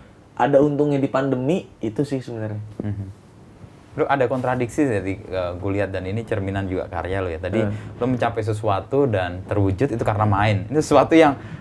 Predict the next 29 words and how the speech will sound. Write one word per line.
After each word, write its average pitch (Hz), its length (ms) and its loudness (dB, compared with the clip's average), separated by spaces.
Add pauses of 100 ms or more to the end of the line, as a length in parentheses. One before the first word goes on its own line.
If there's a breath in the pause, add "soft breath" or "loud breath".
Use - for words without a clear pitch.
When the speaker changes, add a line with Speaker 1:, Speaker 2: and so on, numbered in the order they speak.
(160 loud breath)
Speaker 2:
kalau 127 160 6
kita 127 220 4
jelasin 113 420 4
ke 120 80 4
anak 113 280 2
murid 127 360 2
itu 147 160 -2
diketawain, 151 640 4
"Lu 190 80 -2
gimana, 277 480 8
Pak? 262 240 4
Mau 214 140 2
sukses 226 340 0
kok 226 160 2
main-main?" 202 480 2
Lalu 131 180 -2
yang 151 140 0
kedua, 117 380 2
kontradiksi 101 500 -4
yang 104 140 0 (240)
gue 98 200 0 (120)
lihat 101 180 -2
dari 90 240 -4
lu 104 80 -2
ya. 90 160 -6 (160)
Lu - 80 -10
punya 135 220 0
karya, 113 640 -4 (300 loud breath)
eh, - 340 -4